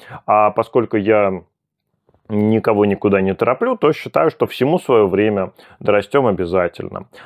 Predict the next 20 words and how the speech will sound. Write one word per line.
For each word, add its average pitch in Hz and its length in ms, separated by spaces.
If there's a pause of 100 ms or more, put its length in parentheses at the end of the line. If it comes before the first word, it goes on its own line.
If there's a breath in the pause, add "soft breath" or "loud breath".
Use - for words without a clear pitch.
Но 233 100
ничего 190 240
не 135 80
могу 104 240
сделать 117 400
с - 60
тем, 220 240
что 139 420
я, 127 400
конечно, 107 440
придерживаюсь 98 540
мнения, 139 200
что 104 160
не 104 80
существует 98 460
никакого 92 280
абсолютного 90 540
добра 92 320
и - 20
зла, 202 340